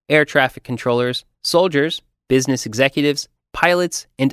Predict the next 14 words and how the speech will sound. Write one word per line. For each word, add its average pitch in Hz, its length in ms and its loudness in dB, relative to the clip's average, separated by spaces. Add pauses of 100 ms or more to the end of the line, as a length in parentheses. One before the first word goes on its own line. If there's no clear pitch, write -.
(120)
other 185 240 0
individuals 156 600 -2
whose 131 240 -2
jobs 156 400 0
require 135 400 0
serious 143 400 0
concentration. 117 840 -2 (360)
Most 151 300 2
people 135 280 2
looking 127 320 -2
to 120 180 -14
boost 127 340 -4
cognitive 123 460 0
function 175 520 -2